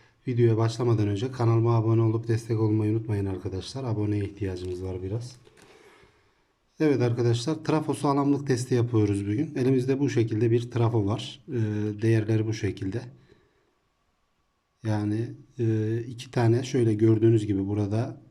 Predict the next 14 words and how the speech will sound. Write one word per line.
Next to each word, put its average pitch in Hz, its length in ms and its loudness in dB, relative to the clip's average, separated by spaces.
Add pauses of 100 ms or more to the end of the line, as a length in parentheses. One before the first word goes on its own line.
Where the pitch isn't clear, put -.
iki 113 260 -6
tane 120 320 2
on 131 140 2
iki 117 240 2
volt 104 240 -2
çıkış - 400 -6
var. 135 380 -4 (1040)
Bir 131 200 2
tane, 113 460 2 (120)
e, 117 80 2 (1400)
iki 127 240 -4
yüz 113 180 2
yirmi 113 220 6
volt, 110 300 2